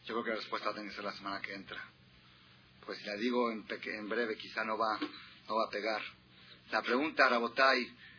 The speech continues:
es, ok, ya vimos que hay un ser humano que lo hizo. ¿Dónde está su secreto? ¿Dónde está su receta?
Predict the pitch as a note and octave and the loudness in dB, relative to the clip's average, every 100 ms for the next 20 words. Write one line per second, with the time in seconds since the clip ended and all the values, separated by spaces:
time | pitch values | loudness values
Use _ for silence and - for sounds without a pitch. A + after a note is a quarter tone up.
0 | - - A#2 - - C3+ F3 E3+ D#3+ D#3+ | -20 -12 -8 -6 -4 2 4 4 6 6
1 | E3+ E3+ - D3 D3+ - C3+ C3 C3+ B2+ | 6 4 6 4 4 0 2 2 2 0
2 | G#2+ A#2+ A#2 - - - C3+ D3 C3+ C3+ | 0 0 0 -6 -14 -4 0 0 0 -2
3 | C3 A#2 G#2 G#2 G#2+ - E2+ - - - | -2 -4 -2 0 0 -2 -10 -16 -18 -18
4 | - - A#2+ C3+ C3+ C3+ A#2 G#2+ G2 A2+ | -18 -4 0 2 2 0 0 -2 -2 -6
5 | G2+ - | -8 -8